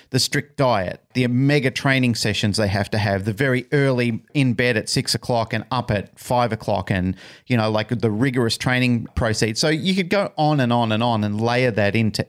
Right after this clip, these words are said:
everything. However, there is so much more of a responsibility in dog ownership and especially in working breeds, like the dogs that we love to play with.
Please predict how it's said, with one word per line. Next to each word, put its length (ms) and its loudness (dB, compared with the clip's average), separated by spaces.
everything. 680 -2
However, 600 0
there 180 2
is 320 0
so 300 0
much 260 0
more 240 2
of 100 0
a 60 0
responsibility 960 0
in 300 0
dog 240 0
ownership 500 0
and 80 2
especially 480 0
in 340 0
working 440 0
breeds, 300 -2
like 120 -2
the 80 -2
dogs 300 0
that 120 -4
we 180 2
love 240 0
to 100 -4
play 260 -2
with. 300 0